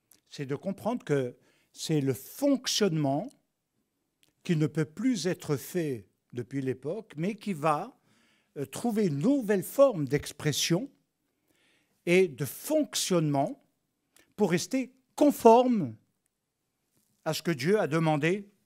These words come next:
et à ses lois. Alors, je sais que dans mon itinéraire et cheminement,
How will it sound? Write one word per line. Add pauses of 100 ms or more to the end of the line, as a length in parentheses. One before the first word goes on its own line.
(140)
et
à
ses
lois. (1200)
Alors, (280)
je
sais
que (420)
dans (640)
mon
itinéraire
et
cheminement,